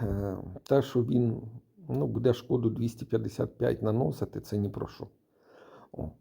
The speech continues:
його задача блокувати. Тому, підсумовуючи, оціночку я йому поставлю десять з дванадцяти балів. Герой г-,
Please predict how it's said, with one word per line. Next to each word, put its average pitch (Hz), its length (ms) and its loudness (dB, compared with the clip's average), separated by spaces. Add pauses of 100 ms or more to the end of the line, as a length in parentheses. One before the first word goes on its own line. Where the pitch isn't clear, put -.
(100)
його 135 340 8
задача 123 460 2
блокувати. 95 800 -2 (1000)
Тому, 160 420 8
підсумовуючи, 117 1040 4
оціночку 123 680 2
я 120 140 4
йому 110 220 2
поставлю 107 540 4
десять 110 440 6
з 101 60 -10
дванадцяти 104 520 -2
балів. 98 480 -2 (380)
Герой 120 340 8
г-, 92 160 0